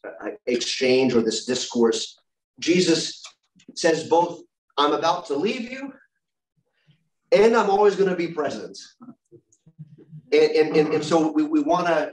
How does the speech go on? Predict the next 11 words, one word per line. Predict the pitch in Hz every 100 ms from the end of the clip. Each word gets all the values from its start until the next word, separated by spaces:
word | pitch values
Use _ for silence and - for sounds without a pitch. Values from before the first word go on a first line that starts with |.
| -
try | 170 160
to | 143 127 - - _ _ _ _ 120
wrestle | 165 180 175 135
with | - -
that | 110 107 110 -
and, | 123 117 -
and | 120 120
reconcile | 120 165 170 - 139 131
those | 117 - - -
two | 107
things. | 107 104 104